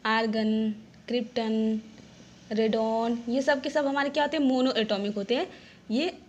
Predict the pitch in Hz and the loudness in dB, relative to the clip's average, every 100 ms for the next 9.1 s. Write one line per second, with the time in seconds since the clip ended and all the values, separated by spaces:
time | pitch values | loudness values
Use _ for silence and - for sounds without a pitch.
0 | - - - - - 285 294 320 240 233 | -18 -18 -18 -8 -2 2 4 4 2 2
1 | 240 320 240 220 233 233 226 214 202 220 | 0 0 -2 0 0 0 0 -2 -2 -2
2 | 233 233 226 196 190 196 190 190 196 226 | 0 4 6 4 0 -2 -4 -6 -6 -6
3 | 220 262 254 262 285 277 233 240 214 190 | -2 2 4 4 2 2 4 2 0 -2
4 | 180 180 - - - - 220 214 220 254 | -8 -10 -14 -20 -20 -6 2 4 6 4
5 | 277 269 269 277 269 277 226 220 220 240 | 4 2 0 0 0 0 0 0 0 -2
6 | 240 233 240 247 254 254 277 - 254 175 | -4 -4 -6 -4 -4 -2 -6 -2 -2 -2
7 | - - - 220 226 247 214 226 - 214 | -8 -20 -6 -4 0 0 2 0 0 -2
8 | 240 233 247 269 359 - - - 226 247 | 0 0 0 0 -2 -10 -18 -12 -2 -2